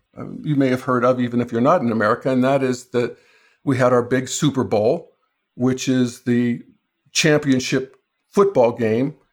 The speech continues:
that is played, uh, at the end of the year. This last Super Bowl was the most watched television event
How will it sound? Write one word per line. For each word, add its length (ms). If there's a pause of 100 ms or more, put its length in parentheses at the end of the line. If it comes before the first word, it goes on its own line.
(400)
that 180
is 160
played, 640
uh, 320
at 120
the 120
end 140
of 80
the 80
year. 400 (680)
This 340
last 300
Super 280
Bowl 380 (300)
was 240
the 100
most 640
watched 560 (140)
television 600
event 420